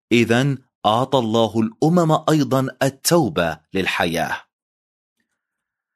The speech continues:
هل ابتدأتم تدركون فكرة أن التوبة هي كلمة مرادفة للإيمان المخلص، وأنها عنصر مكون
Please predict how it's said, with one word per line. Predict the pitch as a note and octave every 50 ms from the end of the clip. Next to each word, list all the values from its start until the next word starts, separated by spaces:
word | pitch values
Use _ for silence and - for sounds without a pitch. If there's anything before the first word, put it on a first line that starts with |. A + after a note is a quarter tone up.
| _ _ _ _ _ _ _ _ _
هل | - F#3 G#3+ A#3+
ابتدأتم | A#3 - - C3+ A2 B2 C3 - - - A#2+ G#2 F#2 F2 D#2+ C2 - - _
تدركون | - B2 A2 G#2 F#2 - - B2+ A#2+ G#2+ F#2 E2+
فكرة | - - - - G2 F2 E2 - E2+ E2 D#2 D2+ D2 C#2+ - -
أن | G2 F#2 F2+
التوبة | F2 E2+ - - B2 C#3 D3+ A#2+ F2+ E2 - - - _ _ _ _ _ _ _ _
هي | - G#2 F2+ D#2+
كلمة | - - A#2 A#2+ C3 A2+ F2+ D#2+ D#2+
مرادفة | D#2+ F2 F2+ F#2+ F#2+ G#2+ B2 C3 C#3 C3 - A2 F#2 D#2+
للإيمان | D#2 F#2+ G#2+ A2 - - C3 A2+ G#2+ A#2 D3 F#3 F3+ C#3+
المخلص، | G2 F2 F2 - - G2+ G2+ A2 C#3+ F3 - - - - _ _ _ _
وأنها | - A2+ - - F#3 F#3 F3 D#3+ D3 D#3+ C#3+ G2+ E2 F#2+
عنصر | A#2+ D3+ D3+ - D#3+ D3 D3 D#3+ E3
مكون | E3 C#3+ B2 B2 A#2 - - F#3 G3+ G#3 F#3 D#3 D3 A#2 G2 F2+ E2 D#2 B1+